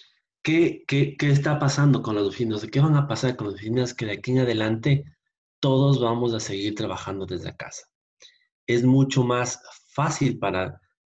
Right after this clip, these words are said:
tanto para los trabajadores, y en la parte administrativa de una, de la empresa, es mucho más, eh, es mucho más barato, menos costoso el poder administrar justamente una oficina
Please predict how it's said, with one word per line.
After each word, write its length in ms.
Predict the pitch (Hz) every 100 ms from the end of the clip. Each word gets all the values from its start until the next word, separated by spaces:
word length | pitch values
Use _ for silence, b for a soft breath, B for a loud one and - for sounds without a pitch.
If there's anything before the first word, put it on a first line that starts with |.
| _ _
tanto 320 | 113 110 107 -
para 220 | 98 92
los 220 | 90 -
trabajadores, 920 | 85 82 78 - 87 92 107 104 - _ _ _ -
y 120 | 120
en 80 | 123
la 180 | 120 -
parte 580 | 135 147 - 165 156 -
administrativa 1400 | 101 107 107 104 101 - 95 92 151 170 120 101 113 _ _ B _ -
de 180 | 104 101
una, 300 | 113 127 -
de 140 | 101
la 80 | 95
empresa, 680 | 90 95 147 143 120 135 _ _ b _
es 140 | 110 113
mucho 360 | 127 131 143
más, 420 | 123 120 123 - -
eh, 200 | 101 101
es 80 |
mucho 280 | 110 120 120
más 180 | 113 117
barato, 480 | 110 104 107 - 95
menos 360 | 101 113 113
costoso 720 | 110 - - - 127 - 165 - b b -
el 180 | 110 107
poder 320 | 104 113 120
administrar 600 | 117 110 95 92 113 104
justamente 520 | 110 - 98 101 101
una 120 | 101
oficina 600 | 95 - 104 110 110 113